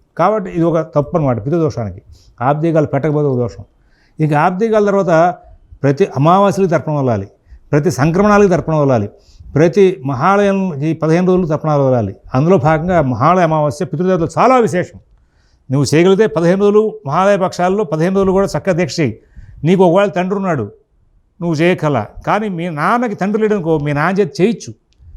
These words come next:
మీ నాన్న ముసలోడు అయిపోయి ఉంటాడు, ఆయన ఈ పితృదో పక్షం చేస్తానరా అంటే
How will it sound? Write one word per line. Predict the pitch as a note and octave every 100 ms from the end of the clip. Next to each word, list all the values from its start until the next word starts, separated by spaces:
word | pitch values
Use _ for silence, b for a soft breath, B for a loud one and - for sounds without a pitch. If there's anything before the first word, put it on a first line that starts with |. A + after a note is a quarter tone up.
| -
మీ | C3+
నాన్న | D3+ G#3
ముసలోడు | F3 G3 G#3+
అయిపోయి | G3+ F3+
ఉంటాడు, | E3+ D3 G#2 - b b b -
ఆయన | D#3+ E3+ E3 F3+
ఈ | D#3+
పితృదో | D3+ D3 G3+ G3+
పక్షం | G3 E3+ E3 F#3+ D#3
చేస్తానరా | F3 F3 F#3 F3+ F3
అంటే | D#3+ F#3 F#3